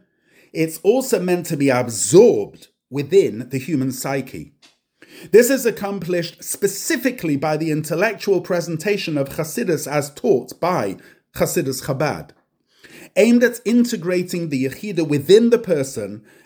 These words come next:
and causing practical application in day-to-day life, the Chabad approach seeks to make Chassidus become who we are. When applied in our lives and shared with our environment,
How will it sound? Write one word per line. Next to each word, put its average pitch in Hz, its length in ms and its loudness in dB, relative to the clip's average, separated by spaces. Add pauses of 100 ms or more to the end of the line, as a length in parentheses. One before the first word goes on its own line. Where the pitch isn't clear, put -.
(120)
and 156 260 0
causing 208 520 2
practical 190 680 -4
application 156 760 -2
in 120 160 2
day-to-day 139 540 0
life, 131 500 -2 (320)
the 143 120 4
Chabad 170 480 0
approach 117 640 -2 (120)
seeks - 500 -6
to - 140 -6
make 143 300 -2
Chassidus 135 640 -2
become 117 640 -4 (500)
who 123 640 4
we 117 560 -4
are. 98 440 -6 (1600)
When 196 320 4
applied 208 460 0
in 190 120 0
our 143 220 2
lives 156 400 0
and 127 100 -2
shared 160 380 0
with 147 140 -2
our 131 180 4
environment, 147 800 -2